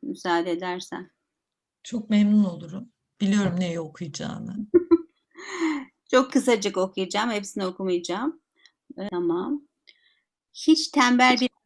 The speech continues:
Speaker 1: adam görmedim ömrümde. Hiç koşmayanını gördüm. Bazen öğle yemeği ile akşam yemeği arasında uyuyan ve yağmurlu günde evde kalan. Tembel değildi ama bana kaçık demeden önce düşün, o tembel bir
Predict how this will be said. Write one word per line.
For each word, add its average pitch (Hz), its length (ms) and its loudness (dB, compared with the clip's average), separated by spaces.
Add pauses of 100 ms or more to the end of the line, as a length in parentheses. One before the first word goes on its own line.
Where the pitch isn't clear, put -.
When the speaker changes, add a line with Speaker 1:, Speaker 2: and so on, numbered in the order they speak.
Speaker 1:
adam 233 280 -2
görmedim 208 560 2
ömrümde. 175 720 2 (280)
Hiç - 260 -4
koşmayanını 180 760 2
gördüm. 160 600 -6 (720)
Bazen 254 380 6
öğle 240 260 4
yemeği 214 500 2
ile 220 300 -4
akşam 214 460 -2
yemeği 190 340 0
arasında 180 480 -4
uyuyan 180 600 -2 (340)
ve 196 100 2
yağmurlu 247 480 6
günde 233 240 -2
evde 226 280 -4
kalan. 160 380 -8 (800)
Tembel 277 460 6
değildi 302 340 8
ama 226 420 0 (540)
bana 247 200 0
kaçık 262 360 -4
demeden 208 380 -2
önce 185 320 0
düşün, 254 540 -4
o 202 160 -6
tembel 214 500 -2
bir 185 120 0